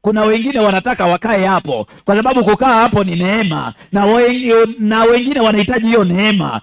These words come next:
Wanakukuta tu wewe huko hapo, wanakuta ile neema ulionayo wewe na wenyewe, nafasi zenu ni tofauti. Kwa hiyo, wanapohitaji hapo, kwa sababu wana kila vigezo vya kukaa hapo.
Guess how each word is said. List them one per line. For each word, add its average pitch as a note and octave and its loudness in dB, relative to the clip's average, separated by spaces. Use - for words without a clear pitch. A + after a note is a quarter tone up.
Wanakukuta A3 0
tu B3 0
wewe A#3+ 4
huko A3 0
hapo, D#3 0
wanakuta A#3 -2
ile C4+ 0
neema B3 -2
ulionayo A3 2
wewe C4+ 2
na G#3+ 0
wenyewe, A3 2
nafasi G#3 -2
zenu B3+ 0
ni G#3 0
tofauti. G#3+ 0
Kwa A3 -4
hiyo, A#3 2
wanapohitaji A3 -2
hapo, D#3 -2
kwa G#3+ 2
sababu B3+ 0
wana A#3 0
kila D4 -2
vigezo C4+ 0
vya G#3+ 2
kukaa A3+ 0
hapo. E3 -2